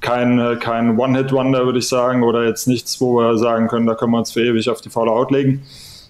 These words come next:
Ähm, sind dann relativ schnell reingegangen in den B two B-Bereich, also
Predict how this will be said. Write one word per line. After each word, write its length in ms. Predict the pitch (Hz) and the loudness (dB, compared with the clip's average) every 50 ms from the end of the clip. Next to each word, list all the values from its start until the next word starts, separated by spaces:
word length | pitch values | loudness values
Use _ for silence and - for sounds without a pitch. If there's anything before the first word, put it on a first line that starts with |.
| _ _ _ - | _ _ _ -4
Ähm, 580 | 135 127 123 123 120 123 120 123 120 120 120 113 | 0 2 2 4 4 2 4 4 4 4 4 2
sind 300 | - 139 139 143 143 143 | 2 2 2 2 2 2
dann 300 | 147 139 135 135 135 135 | 2 2 2 2 2 2
relativ 540 | 120 123 131 135 135 131 135 135 123 - - | 2 2 2 2 2 2 2 -2 -2 -2 -2
schnell 400 | - - 131 123 127 127 131 127 | -2 0 0 2 2 2 2 2
reingegangen 800 | 113 123 120 123 131 135 131 117 110 131 120 120 123 123 123 123 | 2 2 0 2 2 0 0 0 0 0 0 2 2 2 2 2
in 260 | 120 117 120 117 117 | 2 2 2 2 2
den 360 | 117 117 117 113 113 110 107 | 4 2 2 2 2 2 2
B 140 | - 131 123 | 2 0 -2
two 160 | - - 117 | -2 -2 -2
B-Bereich, 840 | 101 123 139 160 160 175 139 139 139 147 147 151 151 147 - - 131 | 0 0 0 2 2 0 2 2 2 2 2 2 2 0 -2 0 0
also 540 | 117 123 120 110 117 113 113 110 110 110 | 0 0 2 2 4 4 4 4 2 0